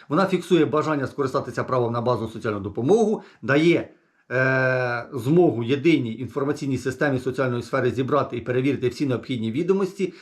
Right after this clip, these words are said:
з реєстрів Д М С, М В С, е, держреєстрів майна, В П О, податків тощо. Після її подання отримуємо розрахунково орієнтований розмір допомоги. От вона так само перераховує, як я говорив.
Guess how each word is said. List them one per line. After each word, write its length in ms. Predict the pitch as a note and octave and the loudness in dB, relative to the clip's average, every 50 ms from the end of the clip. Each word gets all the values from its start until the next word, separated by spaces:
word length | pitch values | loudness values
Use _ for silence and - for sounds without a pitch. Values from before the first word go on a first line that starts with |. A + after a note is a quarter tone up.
| - - | -14 -8
з 60 | A2 | -2
реєстрів 540 | A#2 C#3 C#3 C#3+ C#3+ C#3 - B2 B2 G2+ - - - _ | 0 2 2 2 2 0 0 -4 -4 -4 -6 -12 -20 _
Д 120 | - A2 C3 | -4 0 0
М 120 | B2+ B2+ | 2 2
С, 360 | C3+ D3+ F3 F#3+ F#3+ F#3+ - - C3+ | 2 2 2 0 0 -2 -4 -6 -4
М 160 | C#3 B2+ A#2 | -4 -2 0
В 40 | B2 | 2
С, 380 | C3 C#3+ D#3+ F3 F#3 F#3 - - - - _ _ _ _ | 2 2 2 2 0 -2 -6 -12 -20 -20 _ _ _ _
е, 160 | - B2 A#2+ A#2 | -2 -2 0 2
держреєстрів 800 | A2+ C#3+ C3 C3 B2 C3+ C3+ C#3+ C#3+ C#3 D3 C#3 - C3+ C3+ B2 | 2 2 2 2 2 0 0 2 2 2 0 0 0 -2 0 0
майна, 360 | B2 C3+ C#3 D3+ F#3 G3+ F#3+ | 2 0 2 2 2 2 2
В 140 | C#3+ C3+ - | 2 0 0
П 140 | - B2+ | 0 2
О, 220 | C3 D#3 F#3 G3+ F#3+ | 4 6 6 6 4
податків 640 | - B2+ A2+ A2 C3+ D#3 E3+ E3 - D3+ C#3 - - | 2 -2 -2 0 0 0 0 0 -4 -8 -8 -4 -4
тощо. 360 | C3+ A#2 G2 - - - - | -2 -2 -2 -6 -10 -8 -4
Після 460 | - F3 E3+ E3+ D#3+ E3 D3 - - - - _ _ - - _ - | -2 -2 0 2 2 2 2 2 -2 -8 -18 _ _ -20 -20 _ -6
її 260 | C3 C#3 D3 E3 D#3 D#3 - - _ _ - | -2 0 2 2 2 0 -2 -10 _ _ 0
подання 520 | C#3 C#3+ A#2 B2+ B2+ C3 C#3 F3 G3 F#3+ | 2 2 4 4 2 4 4 2 2 2
отримуємо 580 | - D3 C3+ - D#3 F3 F3 E3 D#3 C#3+ C3+ C3 | 0 -2 -2 0 2 2 4 4 4 2 2 0
розрахунково 600 | B2+ G#2+ B2 A#2+ - - B2+ B2+ D#3 F3 E3 C#3+ | 0 0 -2 -2 -4 -6 -4 -2 0 0 2 0
орієнтований 540 | B2 C#3 B2 B2+ A#2+ C3 D#3 D3 D3 C3 C3 | 0 0 0 -2 0 0 0 2 2 2 2
розмір 340 | C3+ D#3 C#3 C3 C#3+ C#3 - - | 2 2 2 0 -2 -4 -4 -6
допомоги. 640 | - G#2+ C#3 C3+ - D#3 D3 C3 A#2 G#2 F#2+ F#2+ F#2+ F#2 - _ _ _ _ _ _ _ _ - | -2 0 0 2 2 2 2 2 -2 -4 -6 -8 -12 -16 -20 _ _ _ _ _ _ _ _ -4
От 200 | A#2+ D3+ G#2+ - | -2 -2 -2 -2
вона 340 | A#2 A#2 B2 C#3+ C#3+ C3 - - - _ _ _ | -2 0 0 2 0 0 -2 -8 -18 _ _ _
так 160 | - A2 - | -8 -6 -2
само 320 | - D3 D3 C#3+ C3 A2 | 0 2 2 2 0 -2
перераховує, 760 | - - C3+ C3 B2 A#2+ A#2 A2+ - D3 D3 C3+ C3 A#2 A2 | -2 -2 0 0 0 0 -2 -2 -2 -2 -2 -2 -2 -2 0
як 200 | A#2 B2 A#2 - A#2+ | 0 -2 -2 -4 -4
я 200 | A2 A#2+ A2+ G2+ | -2 -2 -2 -2
говорив. 400 | F#2 F#2 G2 G2 G#2 A2+ A#2 | -4 -6 -10 -10 -10 -12 -14